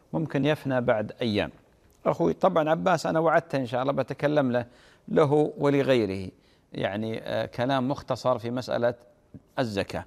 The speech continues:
أخي الفاضل، أولًا الزكاة ركن من أركان الإسلام، الله عز وجل بنى الإسلام على خمسة أركان، من ضمنها الزكاة. يقول النبي عليه الصلاة والسلام:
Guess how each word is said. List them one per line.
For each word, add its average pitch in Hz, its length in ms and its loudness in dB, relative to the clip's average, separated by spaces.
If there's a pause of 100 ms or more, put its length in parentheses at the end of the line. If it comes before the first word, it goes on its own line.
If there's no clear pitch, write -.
(380)
أخي - 140 -2
الفاضل، 107 360 -2
أولًا 139 480 2 (1900)
الزكاة 156 460 0
ركن 165 260 0
من 110 120 -2
أركان 110 400 0
الإسلام، 98 460 -4 (440)
الله 123 140 2
عز 117 160 0
وجل 123 240 2
بنى 123 260 2
الإسلام 113 460 -2
على 113 160 2
خمسة 110 440 -4
أركان، 98 400 -4 (520)
من 110 220 -2
ضمنها 135 340 2
الزكاة. 101 440 -2 (280)
يقول 127 280 2
النبي 107 320 0
عليه 107 180 2
الصلاة 107 420 0
والسلام: - 340 -8